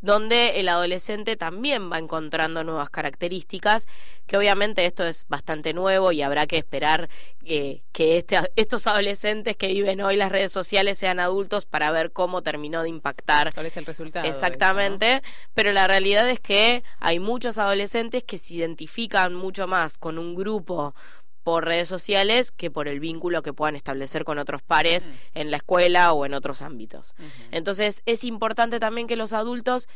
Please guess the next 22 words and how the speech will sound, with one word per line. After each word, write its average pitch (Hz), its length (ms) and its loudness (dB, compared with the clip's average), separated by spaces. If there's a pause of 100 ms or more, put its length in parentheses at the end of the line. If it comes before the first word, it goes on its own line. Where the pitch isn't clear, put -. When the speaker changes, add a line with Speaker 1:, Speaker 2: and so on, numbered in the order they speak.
(100)
Speaker 1:
sepamos 247 720 0
y 214 40 -6
estemos 240 380 -6
atentos 226 680 -4 (320)
de 196 120 -2
las 208 180 0
redes 262 680 -2
sociales 226 880 0
que 185 140 -4
nuestros 170 500 -6 (200)
adolescentes, 185 960 0 (240)
eh, 135 480 -2 (480)
en 151 100 0
las 156 120 2
que 170 120 0
participen, 196 1120 2
a 147 100 2
los 143 160 0
que 139 140 -4
frecuentan, 185 960 2
¿no? 175 160 0
Entonces, 175 440 -6